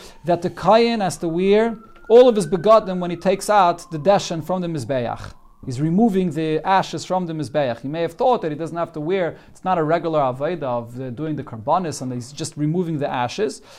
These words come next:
So the pasuk is telling you it's not enough to wear the Ksainas and the, the Mechnesayim, he actually has to wear the special hat and the gartel as well.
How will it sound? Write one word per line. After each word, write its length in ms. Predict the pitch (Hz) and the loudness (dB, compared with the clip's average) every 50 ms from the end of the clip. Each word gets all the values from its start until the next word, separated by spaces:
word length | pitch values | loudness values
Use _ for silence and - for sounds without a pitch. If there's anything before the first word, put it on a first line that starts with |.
| - - - | -20 -20 -10
So 160 | - - 156 | -6 -4 -4
the 100 | 139 139 | -2 0
pasuk 320 | - 180 190 185 - 208 | 2 4 4 4 2 -2
is 80 | 208 196 | -4 0
telling 300 | - 247 320 302 285 247 | 4 6 8 8 6 6
you 80 | 196 | 2
it's 140 | 180 175 - | 0 0 0
not 160 | 190 220 220 | 2 2 4
enough 260 | 208 202 208 202 202 - | 4 4 2 0 0 -2
to 80 | 185 | -6
wear 260 | 175 170 208 208 196 | -4 0 0 0 0
the 120 | 180 160 165 | 0 -2 -6
Ksainas 720 | - - - - 208 220 220 196 156 131 - - - - _ _ _ _ - _ - - - | -8 -8 -4 -2 0 0 0 -2 -6 -8 -8 -12 -18 -20 _ _ _ _ -20 _ -16 -10 -6
and 560 | 147 147 147 147 143 143 143 135 135 151 151 | -4 -4 -4 -4 -4 -4 -6 -6 -8 -6 -4
the, 360 | 147 151 147 143 143 143 139 | -2 0 0 0 0 0 -2
the 400 | 131 147 143 139 135 135 135 131 | -2 -2 -2 -2 -2 -2 -2 -2
Mechnesayim, 960 | 139 143 - - 160 151 - - 202 233 277 294 240 208 196 196 175 160 - 247 | -4 -6 -6 -4 -4 -4 0 2 4 4 6 6 4 2 0 -2 -4 -8 -8 -6
he 120 | 185 160 | 0 2
actually 320 | 196 202 180 - - 196 196 | 4 4 2 2 0 0 2
has 180 | 190 185 185 | 2 2 0
to 80 | - 196 | -2 -6
wear 300 | 196 226 262 254 233 208 | -4 0 2 2 4 2
the 100 | 180 156 | 2 -2
special 400 | - - 208 196 - - 165 143 | -4 -2 0 0 0 -2 -4 -6
hat 460 | 120 139 190 214 214 202 208 - - - | 0 4 6 8 8 6 4 0 -14 -14
and 460 | 139 131 131 139 135 143 147 147 143 | -12 -10 -10 -10 -8 -6 -6 -6 -4
the 160 | 139 139 139 | -4 -4 -4
gartel 500 | 143 - - 185 190 190 190 - 180 165 - | -2 2 4 6 6 6 4 2 -4 -4 -4
as 120 | 156 127 113 | -4 -6 -4
well. 280 | 127 117 107 110 - | -2 -4 -4 -6 -10